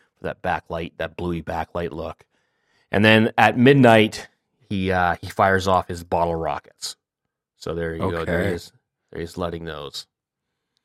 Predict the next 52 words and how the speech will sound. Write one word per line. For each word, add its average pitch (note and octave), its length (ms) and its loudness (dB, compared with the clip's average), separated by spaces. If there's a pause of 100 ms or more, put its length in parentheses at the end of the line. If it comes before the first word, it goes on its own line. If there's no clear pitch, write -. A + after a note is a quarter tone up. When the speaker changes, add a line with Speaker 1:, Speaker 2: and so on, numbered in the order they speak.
(580)
Speaker 2:
Nice. F#2+ 340 -4
Speaker 1:
So D#2 240 -8 (640)
y-, C#3+ 140 -8
you C#3+ 140 2
can D#3 100 4
see F#3 140 0
the E3+ 120 2
smoke D#3+ 400 4
in C3 80 4
the A#2 80 4
air. G#2 280 2
That's A#2+ 360 2
everybody G#2+ 760 2
lighting F#2+ 380 -2
off E2+ 260 -8
their, E2 300 -10 (140)
their - 120 -14
fireworks. D#2 640 -10
Like, - 140 -20
it's F2+ 100 -20
just - 260 -10 (200)
Speaker 2:
And A2+ 120 0
this A#2+ 80 -2
is A#2 60 -6
Speaker 1:
complete A2+ 140 0
Speaker 2:
just G2 180 -2
right G2+ 320 0
on A2+ 140 2
the G#2 80 2
street, G#2 500 -2
right G2+ 140 0
in - 60 -12
the G2 60 -4
middle G2 220 -2
of G2+ 60 0
the F#2 80 -2
street. E2 420 -8 (480)
Speaker 1:
Yep. D#3 240 0 (1400)
Speaker 2:
Okay. F2 280 -8
Speaker 1:
Everyone, A#2 340 6
that, - 240 2
that's C3 240 4
everywhere D3+ 320 8
you C#3+ 80 6
look. C3 200 6
Like, G#2 140 -4
you A2+ 80 0
can't C3+ 280 0
go A#2 220 6
anywhere. G#2 500 -2
Like, - 180 -12
it, G#2 140 -12